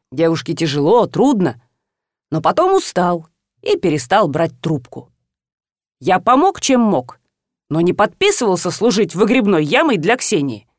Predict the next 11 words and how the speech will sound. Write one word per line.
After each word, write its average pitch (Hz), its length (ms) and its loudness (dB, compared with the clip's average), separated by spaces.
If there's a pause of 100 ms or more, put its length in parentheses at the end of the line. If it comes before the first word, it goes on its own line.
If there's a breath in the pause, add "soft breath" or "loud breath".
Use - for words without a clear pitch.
(600)
И 170 100 -2
спустя 190 400 -2
несколько 180 520 0
недель 139 440 0
она 214 220 0
перестала 240 600 -2
мне 135 220 -2
звонить. 139 540 -4 (680)
Я 208 300 2
вздохнул 175 580 -2
свободно. 135 760 -6